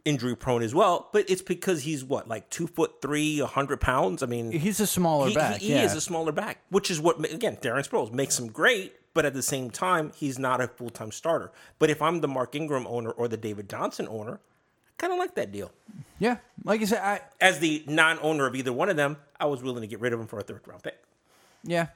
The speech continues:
Speaker 2: I mean, do I think you could have gotten more? Look, this may, I'm skewed because, of, like I said, of my
Speaker 1: Mm-hmm.
Speaker 2: affinity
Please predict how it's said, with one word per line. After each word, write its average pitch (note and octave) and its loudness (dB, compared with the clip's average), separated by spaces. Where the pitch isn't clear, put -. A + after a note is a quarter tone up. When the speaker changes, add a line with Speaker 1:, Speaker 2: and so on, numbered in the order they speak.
Speaker 2:
I F#3 4
mean, G#3 4
do G#3+ 2
I G#3 4
think G3+ -4
you F#3+ -6
could G3 0
have E3 -2
gotten E3 0
more? F#3 2
Look, G3 0
this G#3 0
may, G#3 0
I'm G3+ 2
skewed G#3 -2
because, D#3+ -2
of, D3 -8
like C#3+ 2
I B2+ -4
said, A#2 -4
of A2 -4
my C3 0
Speaker 1:
Mm-hmm. - 4
Speaker 2:
affinity D3+ -2